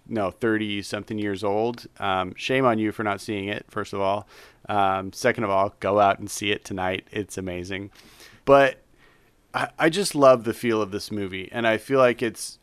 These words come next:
it's delivered in such a great way. But I think there are some interesting things about it, too, that probably wouldn't make it into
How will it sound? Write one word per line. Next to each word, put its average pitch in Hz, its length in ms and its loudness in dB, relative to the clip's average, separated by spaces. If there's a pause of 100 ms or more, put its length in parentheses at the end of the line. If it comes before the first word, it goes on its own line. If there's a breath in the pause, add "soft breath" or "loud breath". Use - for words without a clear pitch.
it's - 260 -8
delivered 120 520 0
in 107 100 -2
such - 260 -8
a 113 60 -6
great 104 320 -2
way. 98 460 -2 (720 soft breath)
But 127 180 6
I 123 80 10
think 131 280 -2
there 123 180 2
are 117 60 0
some 120 200 -4
interesting 113 440 -6
things 113 300 -6
about 107 260 2
it, 101 140 -4
too, 170 360 -2
that 117 220 -6
probably 139 500 2
wouldn't 123 360 -2
make 117 300 -2
it 113 100 -2
into 113 760 -4